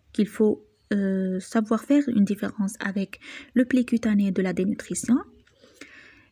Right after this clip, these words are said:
Bien sûr, les signes oculaires représentés par des cernes, un enfoncement des globes oculaires,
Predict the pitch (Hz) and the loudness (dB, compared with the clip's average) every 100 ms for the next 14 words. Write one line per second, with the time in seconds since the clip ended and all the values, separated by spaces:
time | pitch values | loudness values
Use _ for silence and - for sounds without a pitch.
0 | - 285 302 - 294 285 262 - 269 - | 2 4 4 2 2 4 2 4 4 4
1 | 247 - 240 233 240 - 214 247 - 240 | -2 2 4 4 2 0 0 0 2 4
2 | 233 220 214 214 202 190 185 - 175 190 | 4 4 0 0 -2 -2 -2 -2 0 4
3 | 269 277 196 190 226 226 226 208 208 196 | 4 4 2 2 2 -2 0 4 4 4
4 | 190 185 180 - - 180 185 269 - | 0 -2 -4 -4 -4 -2 -2 -2 -4